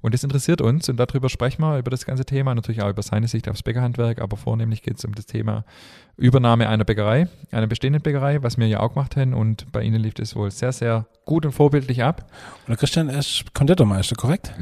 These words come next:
Speaker 1: Der Christian ist Konditormeister und Bäckermeister und hat sogar schon ein Jahr, äh, eine Kochlehre angefangen. Das habe ich auch erst gelernt, als er mir seinen Lebenslauf zugeschickt hat in Vorbereitung auf die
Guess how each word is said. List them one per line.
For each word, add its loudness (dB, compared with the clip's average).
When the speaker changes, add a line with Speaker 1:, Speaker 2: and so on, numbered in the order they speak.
Speaker 1:
Der 4
Christian 4
ist 0
Konditormeister 0
und 0
Bäckermeister 2
und 0
hat 2
sogar 0
schon 2
ein 4
Jahr, 2
äh, 2
eine 0
Kochlehre 2
angefangen. 0
Das 0
habe 0
ich -2
auch 8
erst 2
gelernt, 2
als -2
er 0
mir 0
seinen 2
Lebenslauf 0
zugeschickt -6
hat -4
in -4
Vorbereitung 0
auf -4
die -6